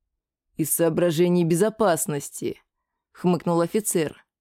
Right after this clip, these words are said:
А что, если какой-нибудь работяга задержался у станка допоздна? Или парень у девушки в гостях? Или родственника, кто навещал в медцентре? Не тюрьмой ведь управляешь.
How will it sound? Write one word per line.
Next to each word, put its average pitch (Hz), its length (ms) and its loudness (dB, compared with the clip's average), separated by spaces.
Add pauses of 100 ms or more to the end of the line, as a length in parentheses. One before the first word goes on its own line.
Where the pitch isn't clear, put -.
(280)
А 170 100 4
что, 202 240 0
если 220 240 4
какой-нибудь 196 600 4
работяга 208 560 2
задержался 220 600 2
у - 20 -2
станка 277 380 0
допоздна? 160 760 0 (460)
Или 285 260 4
парень 190 480 4
у 180 60 2
девушки 180 400 4
в 170 80 2
гостях? 170 680 2 (400)
Или 220 220 4
родственника, 208 640 2
кто 170 140 0
навещал 170 420 2
в 170 60 2
медцентре? 185 840 0 (680)
Не 185 140 4
тюрьмой 196 400 4
ведь 277 180 0
управляешь. 220 880 2